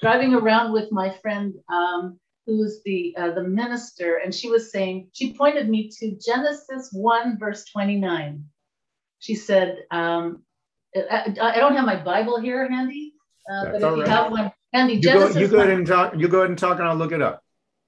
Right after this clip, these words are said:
Speaker 1: Yeah, like, um, Genesis
Speaker 2: When
Speaker 1: one twenty-nine. It doesn't say specifically cannabis, but if I can find mine, I, I put a highlight in it.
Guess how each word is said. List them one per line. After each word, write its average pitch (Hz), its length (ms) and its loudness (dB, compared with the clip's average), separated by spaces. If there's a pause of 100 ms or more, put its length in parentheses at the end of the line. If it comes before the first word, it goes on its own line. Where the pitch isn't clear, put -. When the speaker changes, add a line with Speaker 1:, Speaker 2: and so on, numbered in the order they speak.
(200)
Speaker 1:
Yeah, 233 500 0
like, 240 340 -4 (100)
um, 220 420 2
Genesis 320 380 -2
Speaker 2:
When 160 120 -4
Speaker 1:
one 247 220 -4
twenty-nine. 233 540 -4
It 254 100 -2
doesn't 330 280 -4
say 247 140 -6
specifically - 720 -10
cannabis, 269 500 -6
but 208 180 2
if 220 140 0 (100)
I 214 140 -2
can 220 240 -6
find 262 260 -6
mine, 185 480 -6
I, 175 100 -12
I 185 400 -18 (140)
put 202 140 -8
a 190 60 -4
highlight 196 560 -4
in 160 100 -12
it. 156 120 -16